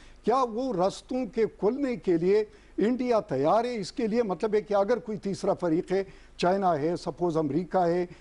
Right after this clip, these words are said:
इसके अलावा रशिया है, या कुछ इस किस्म के बैकडोर कोई बात हुई है कि ये जो स्टार्ट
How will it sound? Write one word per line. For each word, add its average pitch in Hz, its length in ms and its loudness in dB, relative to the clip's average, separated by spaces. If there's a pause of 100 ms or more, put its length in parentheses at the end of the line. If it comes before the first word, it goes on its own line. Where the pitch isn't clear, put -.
(120)
इसके 196 240 -2
अलावा 170 340 2
रशिया 170 380 0
है, 160 280 0 (320)
या 202 180 2
कुछ 240 300 -8
इस 220 120 -6
किस्म 220 320 -6
के 220 160 0
बैकडोर 190 560 0
कोई 185 340 -2 (360)
बात 156 380 0
हुई 220 300 2
है 196 200 4 (440)
कि 196 80 2
ये 208 400 2
जो 185 260 2
स्टार्ट - 640 0